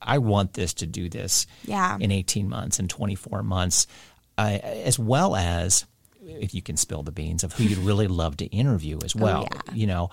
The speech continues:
Speaker 2: Don't mind
Speaker 1: So,
Speaker 2: it.
Speaker 1: so talk about that. I mean, wh-,
Speaker 2: Yeah.
Speaker 1: where would you love this to be in a year's time?
Speaker 2: Yeah.
Speaker 1: Um, and it's always evolving, of course,
Speaker 2: Mm-hmm.
Speaker 1: too. And, and like I said, who,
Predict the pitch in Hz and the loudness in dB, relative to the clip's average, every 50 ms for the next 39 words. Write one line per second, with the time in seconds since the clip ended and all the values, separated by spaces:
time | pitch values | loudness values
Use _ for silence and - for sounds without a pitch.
0 | - - 180 - - 95 95 - 190 185 185 185 - 214 214 - - - 277 285 | -6 -8 -8 -6 -6 -2 2 2 4 4 2 2 2 2 2 0 0 -2 -2 0
1 | - 202 170 147 123 117 - 90 123 110 104 90 73 - - - 98 101 98 98 | 0 2 4 4 4 4 2 0 0 0 2 0 0 -4 -6 -4 -2 0 0 2
2 | 98 98 - - 131 147 165 156 143 110 101 107 98 92 92 95 107 127 147 139 | 2 0 0 2 2 2 4 4 4 2 2 0 0 0 4 4 4 4 4 4
3 | 120 113 107 - - 101 85 82 98 92 92 92 90 87 87 - _ _ _ _ | 2 2 2 2 0 -2 -2 0 0 0 0 0 0 -2 -6 -8 _ _ _ _
4 | _ _ 113 113 120 120 117 - - - 101 87 87 92 95 92 87 82 80 80 | _ _ 0 2 2 2 2 0 0 -2 -2 0 0 2 2 2 2 2 0 0
5 | 71 - - _ _ - - 90 82 76 73 76 85 - 214 240 262 226 180 - | -2 -4 -6 _ _ -8 -6 -4 -4 -4 -2 2 2 4 4 4 4 2 0 -4
6 | - - - 92 95 95 92 92 90 90 85 85 92 - - 104 101 95 87 - | -10 -6 -2 0 0 2 2 2 0 0 0 0 -2 0 2 4 4 4 4 2
7 | - - 101 95 80 82 76 85 78 80 80 - 78 78 78 - - - - 214 | 0 2 2 2 0 0 -4 -4 -6 -6 -6 -6 -6 -6 -6 -8 -6 0 2 4
8 | 190 170 180 180 180 90 85 - - 110 110 - - 123 113 98 98 - 104 - | 4 4 4 2 2 2 0 2 2 0 0 2 2 0 2 2 0 0 0 0
9 | 87 80 - - 156 151 135 | 0 -2 -4 -6 -6 -6 -6